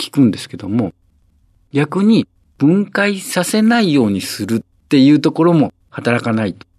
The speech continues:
トータルでは成り立たないですよね。壊れないようにして筋肉を合成するっていうところでしっかりとするわけですね。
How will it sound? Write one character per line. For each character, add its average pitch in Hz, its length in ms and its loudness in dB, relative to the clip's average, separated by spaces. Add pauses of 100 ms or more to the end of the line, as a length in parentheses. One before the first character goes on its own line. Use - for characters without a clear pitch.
(140)
ト 196 140 2
ー 180 40 0
タ 160 120 -2
ル 139 80 -2
で 147 100 -2
は 120 220 0 (260)
成 110 140 0
り 101 80 0
立 104 140 -2
た 101 80 -2
な 98 160 -2
い - 260 -12
で - 80 -10
す - 140 -14
よ 110 120 -20
ね。 110 120 -16 (840)
壊 180 400 2
れ 202 80 -6
な 202 180 -2
い 180 180 -2
よ 175 180 2
う 139 40 4
に 123 140 2
し - 140 -12
て 190 180 0
筋 175 240 -2
肉 160 400 0
を 175 80 4
合 120 360 0
成 127 260 0
す 139 200 -6
る 170 100 0
っ 185 40 -2
て 147 220 -2
い 135 60 2
う 131 40 -4
と 151 80 -2
こ 175 120 0
ろ 202 100 2
で 151 100 2
し - 160 -6
っ - 40 -16
か 131 120 -4
り 104 140 -4
と 95 100 -12
す - 100 -12
る 95 80 -8
わ 92 120 -8
け - 100 -18
で - 60 -20
す - 160 -20
ね。 143 120 -14